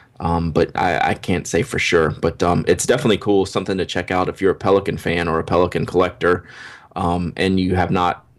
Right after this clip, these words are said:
um, gotten the Everest edition fountain pen yet. And it's the six forty size, which is, um, kind of the right in the middle of their product line. It's a, it's a very good size pen.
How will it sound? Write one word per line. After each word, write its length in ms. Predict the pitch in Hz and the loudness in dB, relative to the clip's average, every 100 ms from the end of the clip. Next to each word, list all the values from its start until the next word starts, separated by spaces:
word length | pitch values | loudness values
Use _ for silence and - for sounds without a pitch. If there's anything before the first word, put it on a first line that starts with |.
| - | -4
um, 400 | 92 87 87 90 | 0 0 0 -4
gotten 260 | - 95 90 | -4 -4 -2
the 100 | - | -2
Everest 320 | 95 92 - | 0 0 0
edition 540 | 76 85 - 80 95 - _ - | -4 -2 -2 -4 -6 -12 _ -6
fountain 320 | 101 85 85 | -4 -2 -4
pen 240 | 98 85 | -4 -2
yet. 300 | 92 87 - - - - | -2 -4 -6 -14 -20 -10
And 120 | - 95 | -4 -2
it's 120 | - | -2
the 100 | 90 | -4
six 300 | - - - | 0 -2 0
forty 320 | - 110 101 | 4 4 2
size, 560 | - 92 90 82 82 - | 0 2 2 0 -4 -8
which 200 | - 87 | -10 -6
is, 220 | 90 87 92 | -6 -6 -4
um, 360 | 85 85 92 - | -4 -4 -8 -8
kind 160 | - 98 | -4 -2
of 80 | 90 | 0
the 300 | 85 82 92 - _ _ _ _ _ _ - | 0 -2 -6 -18 _ _ _ _ _ _ -4
right 180 | 95 87 | -2 -2
in 60 | |
the 80 | 95 | -2
middle 400 | 95 95 95 92 | -2 0 0 -2
of 140 | 87 | -6
their 120 | 95 90 | -4 -2
product 380 | 101 101 98 | 0 0 0
line. 160 | 92 92 | -4 -6
It's 100 | 90 | -6
a, 80 | 73 - _ - | -10 -14 _ -10
it's 160 | 85 | -8
a 60 | 82 | -8
very 440 | 90 127 95 90 | -10 0 2 4
good 300 | 87 95 90 | 2 0 -2
size 340 | - 85 78 80 | 0 -2 -2 -2
pen. 380 | - 90 82 | -2 0 0